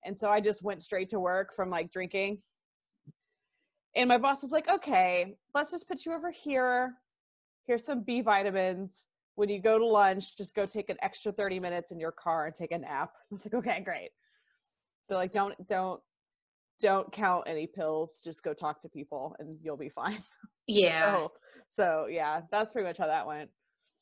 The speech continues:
Speaker 2: Oof.
Speaker 1: Yeah,
Speaker 2: But
Speaker 1: I
Speaker 2: that's
Speaker 1: was like, I'll never do
Speaker 2: out of it.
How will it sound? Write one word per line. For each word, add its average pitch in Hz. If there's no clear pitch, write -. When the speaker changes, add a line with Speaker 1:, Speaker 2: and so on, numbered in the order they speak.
Speaker 2:
Oof. 202
Speaker 1:
Yeah, 277
Speaker 2:
But 269
Speaker 1:
I 247
Speaker 2:
that's 269
Speaker 1:
was 220
like, -
I'll 196
never 180
do 180
Speaker 2:
out 202
of 196
it. 196